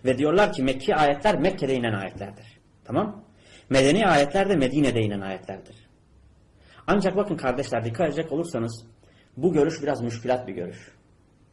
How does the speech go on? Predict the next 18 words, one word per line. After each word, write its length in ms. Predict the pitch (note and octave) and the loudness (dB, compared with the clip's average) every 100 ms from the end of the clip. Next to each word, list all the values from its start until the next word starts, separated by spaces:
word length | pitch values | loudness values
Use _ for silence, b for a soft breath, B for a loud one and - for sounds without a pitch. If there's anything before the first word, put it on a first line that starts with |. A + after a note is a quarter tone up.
| b b | b b
Yani 240 | B2 B2+ A#2+ | 0 2 2
mekanı 380 | A#2 B2 C3+ | 0 -2 0
itibar 360 | D#3 C#3+ A#2+ C#3 | -2 -2 0 2
al-, 220 | A#2 B2 | 2 0
alanların 540 | A#2 A#2 A#2 A#2 C3+ C3 | -2 -2 0 -2 -4 -4
bu 60 | |
görüşü, 480 | A#2 G#2+ F#2+ C3+ F#3 - - _ b b b b b b | -2 -2 -2 -6 -6 -8 -20 _ b b b b b b
evet, 220 | B2+ A2+ A2 | 4 4 4
yani 260 | B2 B2 | 2 4
dabıt 320 | A#2+ B2 E3 C#3 | 6 6 4 2
olarak, 320 | B2+ A2+ A2+ | 2 2 -2
kural 240 | B2+ D3+ | 0 4
olarak, 360 | D3 B2+ B2 B2+ | 6 4 4 2
olarak 280 | A#2+ A#2+ A2 - | 2 2 0 -2
sadece 300 | E3+ D#3 C#3+ | -2 0 0
mekanı 400 | C3+ - B2+ D#3 | -2 -2 0 2
itibar 400 | D3 C3 B2+ B2+ | 2 0 2 2
alıp, 260 | A2+ G#2 | 2 0